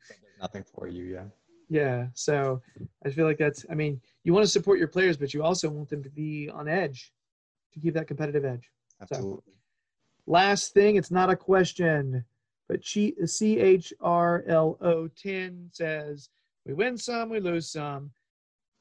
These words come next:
Speaker 2: but," hold on.
Speaker 1: <laughs>
Speaker 2: Hold on. I can't read my own writing now.
Speaker 1: <laughs>
Speaker 2: That is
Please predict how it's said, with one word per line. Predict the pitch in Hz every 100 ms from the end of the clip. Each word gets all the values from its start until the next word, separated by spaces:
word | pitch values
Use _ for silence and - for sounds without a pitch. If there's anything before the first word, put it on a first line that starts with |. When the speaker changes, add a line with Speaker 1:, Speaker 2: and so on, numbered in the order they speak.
| _
Speaker 2:
but," | 147 151 151 151 - - _ _ _ _ _ _ 147
hold | 139 139
on. | 131 131 135 _ _ _ _ _ _
Speaker 1:
<laughs> | 87 - - - _ _ _ _ _ 160 151
Speaker 2:
Hold | 143 160
on. | 156 139 135 131 _ _ _ _ _ _ _ _ _ _ _ _ _ _ - -
I | 175
can't | 190 208 196
read | 202 180
my | 175
own | 170 165
writing | 165 160 160 156
now. | 147 143 139 135 131 _ - -
Speaker 1:
<laughs> | 190 - - - 208 - - - _ _ _ _ _
Speaker 2:
That | 208 208
is | 202 180